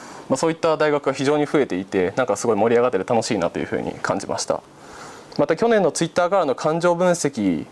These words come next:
が非常に流行ってたと思うんですけど、それから応用されたレビュー分析だと、あ、レビューの分析だとか、えー、先ほどの観光補助だとか、そういったその若干応用した分野っ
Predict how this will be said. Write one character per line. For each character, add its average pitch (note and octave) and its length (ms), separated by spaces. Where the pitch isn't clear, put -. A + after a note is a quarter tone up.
が B2 60
非 C#3+ 120
常 C#3 120
に C#3 60
流 C#3 60
行 D3 80
っ C#3 40
て - 80
た G#2+ 80
と A2 100
思 G#2 160
う F#2+ 40
ん - 20
で - 60
す - 120
け B2+ 80
ど、 B2+ 140
そ D#3 160
れ E3 80
か F3+ 140
ら F3 300
応 D3+ 180
用 D#3+ 140
さ D#3+ 120
れ D3+ 80
た C#3+ 340
レ C#3 120
ビ D3+ 100
ュ F#3+ 100
ー - 20
分 G3 160
析 F#3 200
だ A2+ 80
と、 - 160
あ、 A#2+ 40
レ C#3+ 140
ビ F3 100
ュ F#3 720
ー - 20
の F3 140
分 D3+ 120
析 D3+ 180
だ C#3 100
と C#3+ 120
か、 F3 240
え B2 100
ー、 C3 40
先 D#3 240
ほ D#3 80
ど C#3+ 100
の C#3 60
観 D#3 180
光 E3 180
補 E3 100
助 C#3+ 80
だ A2 100
と G2+ 100
か、 F#3+ 140
そ D#3 160
う D3+ 40
い - 40
っ - 20
た - 180
そ D3+ 100
の C#3 100
若 C3+ 200
干 F#3 220
応 F3+ 140
用 G3 160
し F#3 80
た F3+ 100
分 D#3+ 200
野 G2 100
っ - 60